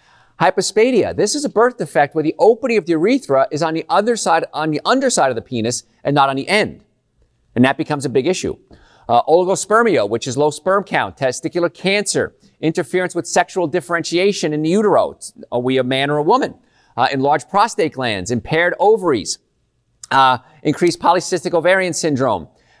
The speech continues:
uh, hormonal disruption, early or delayed puberty, breast cancer, uterine fibroids.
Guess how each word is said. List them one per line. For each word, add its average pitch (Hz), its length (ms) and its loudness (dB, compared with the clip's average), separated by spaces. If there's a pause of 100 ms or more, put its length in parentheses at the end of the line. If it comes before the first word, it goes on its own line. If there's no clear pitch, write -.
uh, 123 200 2
hormonal 175 420 2
disruption, 147 560 -2
early 175 280 2
or 180 60 -2
delayed 170 380 -2
puberty, 190 380 0
breast 185 340 0
cancer, 151 300 -4
uterine 190 340 0
fibroids. 139 560 0